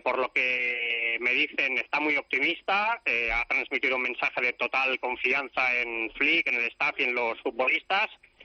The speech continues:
y esta noche no ha tenido ninguna cena oficial, ningún acto oficial.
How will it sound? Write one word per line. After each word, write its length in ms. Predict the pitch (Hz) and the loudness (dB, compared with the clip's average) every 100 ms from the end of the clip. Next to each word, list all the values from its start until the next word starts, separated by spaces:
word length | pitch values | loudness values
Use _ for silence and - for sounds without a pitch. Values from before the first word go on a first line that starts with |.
| - - - | -20 -6 2
y 240 | 135 131 | 6 6
esta 300 | 139 - 151 | 2 0 0
noche 420 | 147 151 - 180 | 0 -2 0 0
no 280 | 170 135 139 | 2 0 0
ha 80 | 139 | 0
tenido 340 | 139 143 139 | 0 2 2
ninguna 580 | 135 131 139 135 127 123 - | 0 0 0 0 0 -2 -2
cena 560 | 156 143 139 131 127 123 | -2 0 0 0 0 -2
oficial, 640 | 123 127 - 151 160 196 | -2 -2 0 2 2 2
ningún 240 | 165 123 127 | 0 0 0
acto 320 | 131 131 123 | 0 0 0
oficial. 680 | - 117 147 143 180 220 | 0 -2 0 2 2 0